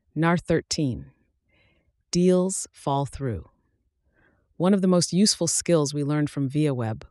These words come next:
was not getting our hopes up. We probably had twenty deals of various types fall through. After the first ten or so, we learned to treat deals as background processes that we should ignore till they terminated.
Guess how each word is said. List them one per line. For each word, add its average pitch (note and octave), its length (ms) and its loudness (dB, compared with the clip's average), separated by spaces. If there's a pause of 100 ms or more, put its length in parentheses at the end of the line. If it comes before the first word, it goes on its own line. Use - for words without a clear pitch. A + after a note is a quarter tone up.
(100)
was D3 200 -6
not E3 280 0
getting D3+ 280 -2
our C#3 100 -2
hopes C#3+ 340 -6
up. F#2 220 -10 (560)
We D3 100 -4
probably F3 460 0
had D3 240 -2
twenty F#3 360 2
deals D3 380 0
of C3 80 -6
various C3+ 400 -2
types - 360 -4
fall B2+ 260 -4
through. G#2 360 -10 (380)
After D3+ 240 0
the C#3+ 100 -4
first - 400 0
ten F3+ 220 0
or D3 80 2
so, B2+ 440 -4 (460)
we D#3 100 0
learned F3+ 300 2
to D#3+ 100 -4
treat - 340 -2
deals D#3+ 300 2
as C3+ 140 -4
background C#3+ 500 0
processes C3 800 -6
that - 120 -8
we D3 80 -2
should C#3 180 -4
ignore D3 420 0
till - 180 -6
they C3+ 120 -2
terminated. B2+ 680 -6